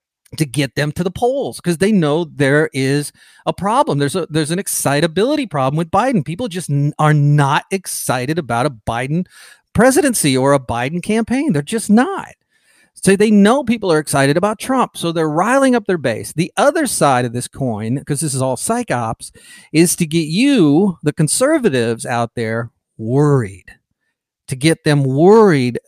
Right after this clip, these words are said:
that Biden's doing better than he's doing, and also to be worried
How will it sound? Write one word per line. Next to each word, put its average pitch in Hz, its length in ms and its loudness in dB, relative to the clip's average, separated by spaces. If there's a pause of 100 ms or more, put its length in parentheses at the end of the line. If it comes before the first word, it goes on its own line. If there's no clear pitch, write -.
that 131 480 0
Biden's 151 400 2
doing 156 220 0
better 143 300 0
than 160 140 -2
he's 143 160 -4
doing, 110 480 -8 (560)
and 139 500 0
also 151 760 2
to 131 480 -4 (120)
be 143 160 -6
worried 147 720 4